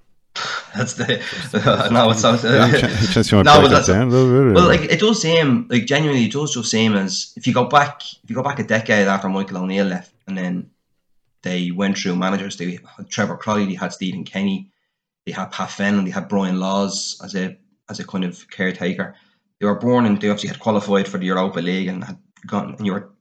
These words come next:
Speaker 1: people were thinking then, "Right, this is Rovers gonna dominate." But they kinda just fell into that trap of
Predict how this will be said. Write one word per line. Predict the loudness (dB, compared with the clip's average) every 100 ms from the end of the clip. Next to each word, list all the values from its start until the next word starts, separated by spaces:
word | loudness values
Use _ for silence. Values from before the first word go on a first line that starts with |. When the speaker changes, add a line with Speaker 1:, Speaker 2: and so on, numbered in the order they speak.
| _
Speaker 1:
people | -8 -4
were | -4
thinking | -2 -4 -2
then, | -2 0
"Right, | -2 -2
this | -4 -4
is | -2
Rovers | -2 -2 -2
gonna | -4 -6
dominate." | -4 -2 0 -2 -4 -14 -20 -20 _ _ _ _
But | -14 -8
they |
kinda | -2 0
just | 0 0
fell | 2 2
into | 0 -2
that | -2 -4
trap | 0 0 0
of | -6 -6 -12